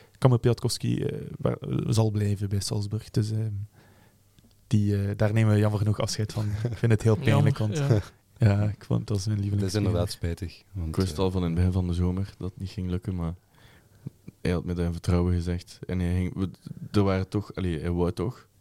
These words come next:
Speaker 4: Maar er was een bod uit de Premier League van negen komma zeven miljoen of zo. En,
Speaker 2: Ja, dat
Speaker 4: eh,
Speaker 2: kan Gent niet betalen,
Speaker 4: en
Speaker 2: ja.
Speaker 4: Salzburg had dat afgewezen omdat ze dat te weinig vonden.
Speaker 2: Oef.
Speaker 3: Amai.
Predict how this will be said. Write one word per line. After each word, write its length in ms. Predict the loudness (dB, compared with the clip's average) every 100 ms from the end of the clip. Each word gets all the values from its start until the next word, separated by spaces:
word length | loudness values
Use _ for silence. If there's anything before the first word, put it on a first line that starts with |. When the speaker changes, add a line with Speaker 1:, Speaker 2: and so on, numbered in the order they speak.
| _ _ _ -20 -20 -20 -20 -20 _
Speaker 4:
Maar 220 | -2 -2
er 140 | 0
was 160 | -2 -2
een 120 | 0
bod 180 | 0 0
uit 100 | -2
de 60 | -2
Premier 280 | -2 0
League 180 | 0 -2
van 200 | -2 -2
negen 260 | 0 0 0
komma 200 | -2 -4
zeven 320 | -2 -2 0
miljoen 240 | 0 0
of 80 | 0
zo. 220 | -2 -2 -2 _ _ _ _
En, 100 | 0
Speaker 2:
Ja, 100 | 2
dat 260 | 2 4 4
Speaker 4:
eh, 40 |
Speaker 2:
kan 120 | 4 2
Gent 160 | 0
niet 100 | -2
betalen, 340 | -6 -8 -8 -6
Speaker 4:
en 40 | -2
Speaker 2:
ja. 80 | -2
Speaker 4:
Salzburg 480 | 2 2 2 0 0
had 180 | -2
dat 180 | -2 -2
afgewezen 420 | -4 0 0 2
omdat 160 | 0 0
ze 60 | -2
dat 100 | -2
te 80 |
weinig 260 | -2 -2 -4
vonden. 340 | -6 -6 -6 -10 _ -12 -12 -12 0
Speaker 2:
Oef. 340 | 2 4 2 2
Speaker 3:
Amai. 160 | 0